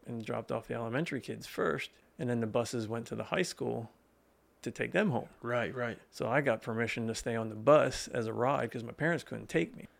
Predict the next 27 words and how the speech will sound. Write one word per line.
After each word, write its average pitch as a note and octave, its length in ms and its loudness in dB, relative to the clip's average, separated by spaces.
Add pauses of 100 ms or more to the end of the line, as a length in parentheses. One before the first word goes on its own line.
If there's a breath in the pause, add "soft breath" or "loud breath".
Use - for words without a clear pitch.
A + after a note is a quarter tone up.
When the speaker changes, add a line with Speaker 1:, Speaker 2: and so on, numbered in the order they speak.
(300 soft breath)
Speaker 1:
So - 140 -2
I C3 100 6
ended B2 140 4
up - 160 -8
staying B2+ 240 4
on A#2+ 100 4
the A2 60 4
Speaker 2:
Wow. G#2+ 60 -4
Speaker 1:
bus, C3+ 220 8
and A#2+ 100 2
I A#2+ 80 6
would A#2+ 140 2
ride A#2+ 220 4
up A#2 80 4
to A#2+ 120 -2
the A2+ 120 0
high A#2 160 6
school. A#2 440 -4 (380 soft breath)
In - 40 -10
sixth - 300 0
grade, C3 220 6
I A#2+ 100 6
was C3 140 4
already A2+ 340 4
running A2 300 -2
with G#2+ 140 -8
the, A2 220 -6